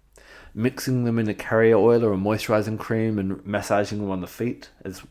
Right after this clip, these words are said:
um, Fern's partner did for her, um, in her last couple of days, or whether it be diffusing in the room,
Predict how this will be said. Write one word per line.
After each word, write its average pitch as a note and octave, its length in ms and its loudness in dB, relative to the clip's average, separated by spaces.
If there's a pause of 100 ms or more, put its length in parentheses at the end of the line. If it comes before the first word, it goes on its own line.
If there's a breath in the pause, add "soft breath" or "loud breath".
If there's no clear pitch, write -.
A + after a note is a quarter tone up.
(140)
um, G2 280 -8
Fern's G2 340 -4
partner G2 320 -6
did F#2 220 -6
for E2+ 120 -6
her, G#2+ 320 -2 (540 loud breath)
um, G2 240 -2
in G2+ 80 -8
her G2 140 -6
last F#2+ 300 -4
couple G2+ 220 -8
of G2 100 -4
days, G#2 420 0
or G2 360 0
whether G2 280 0
it D#2+ 80 -6
be F#2+ 100 -4
diffusing F#2+ 560 -6
in F#2+ 120 -6
the F#2 80 -4
room, F#2+ 520 -4